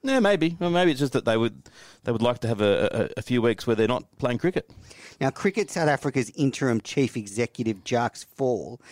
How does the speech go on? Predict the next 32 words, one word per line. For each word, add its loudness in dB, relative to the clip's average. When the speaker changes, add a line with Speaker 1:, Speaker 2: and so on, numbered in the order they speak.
Speaker 2:
has -2
re-, -2
requested -4
South -2
African -2
fans -2
to -2
respect -4
Steve -2
Smith -2
and -2
David 0
Warner. -2
And 0
he 4
has 2
said, -2
"I 0
would 0
plead 0
with -2
South -2
African -2
fans -4
to 2
respect -2
our 4
opponents 0
and -6
don't 0
go 2
overboard 0